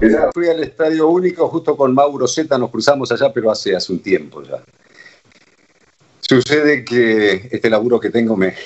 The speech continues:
me acapara mucho tiempo y, y trasladarme hasta La Plata, eh, se, se me complica un poco, aunque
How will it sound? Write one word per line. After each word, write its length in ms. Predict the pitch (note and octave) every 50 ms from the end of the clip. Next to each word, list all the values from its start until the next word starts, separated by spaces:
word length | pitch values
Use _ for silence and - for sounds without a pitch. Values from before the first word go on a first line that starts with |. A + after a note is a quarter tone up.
| - - - - - -
me 100 | G#2 G2+
acapara 320 | - - F#2+ - G2+ G2
mucho 240 | G2+ G#2 F#2 F#2+ F2+
tiempo 420 | - G2 F#2+ F#2 - F#2 F#2 - - _ _ - - - - - - - _ _ -
y, 840 | D#2 D#2 D2+ D2 D2 D2 C#2+ C#2+ C#2 C2+ C2 B1+ B1+ B1 B1 B1 - - -
y 360 | - D#2 D2+ D2 D2 C#2+ C2 - - -
trasladarme 600 | - G#2+ E2+ F2 F2 F2 F2+ G2 F#2+ F2 F2+ E2+
hasta 120 | - -
La 160 | E2 D#2+ D#2
Plata, 800 | - F#2+ F#2+ F#2+ F2 - F#2 F2 F2 F2 E2+ E2 E2 D#2 D#2 - -
eh, 760 | D2 D2 D2 D2 C#2+ C#2+ - - - A1+ A1 G#1+ G#1+ - -
se, 260 | - - - - -
se 160 | - - -
me 140 | D#2 D#2 E2
complica 400 | - - D#2+ D#2 - F#2 - -
un 80 | D#2+ D#2
poco, 280 | - E2+ D#2 - -
aunque 400 | D#2 D#2 D2+ - - D#2+ D2+ C2+